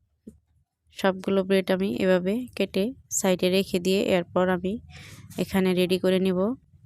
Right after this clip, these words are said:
তেলটা। তো আমি তেলটা বসিয়ে দিয়ে এখানে দেখুন ব্যাটারটা, এখানে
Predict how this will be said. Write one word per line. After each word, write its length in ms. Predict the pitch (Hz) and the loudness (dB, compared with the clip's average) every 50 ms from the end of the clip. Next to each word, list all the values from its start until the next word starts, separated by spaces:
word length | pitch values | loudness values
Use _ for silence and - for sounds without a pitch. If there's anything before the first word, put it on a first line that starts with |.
| _ - - - _ _ _ _ - | _ -20 -20 -20 _ _ _ _ 2
তেলটা। 420 | 196 196 190 190 180 - 180 170 185 226 240 - _ - - _ - - - - - - - - - - - - | 2 4 4 2 0 0 0 0 0 -4 -6 -12 _ -20 -20 _ -20 -20 -20 -20 -20 -20 -20 -20 -20 -20 -18 -4
তো 60 | - 202 | -2 -2
আমি 100 | 196 202 196 - | -2 -2 2 2
তেলটা 280 | 220 220 214 - 202 190 196 | 2 4 4 2 2 2 2
বসিয়ে 300 | 214 208 - - 196 196 190 | 0 0 2 0 0 2 4
দিয়ে 120 | 202 202 196 190 | 4 4 4 2
এখানে 260 | 180 202 196 190 196 196 190 | 2 0 -2 0 0 0 0
দেখুন 240 | 196 185 - - 190 190 185 | -2 -2 -2 -4 -4 0 2
ব্যাটারটা, 460 | 196 185 - 190 185 - _ - 196 226 262 - _ _ _ _ _ _ _ _ _ _ _ _ _ _ - - - 185 | 0 2 2 -2 -4 -2 _ -2 -2 -2 -4 -8 _ _ _ _ _ _ _ _ _ _ _ _ _ _ -14 -10 -10 -6
এখানে 280 | 180 190 190 190 190 | -4 -4 -2 -2 -2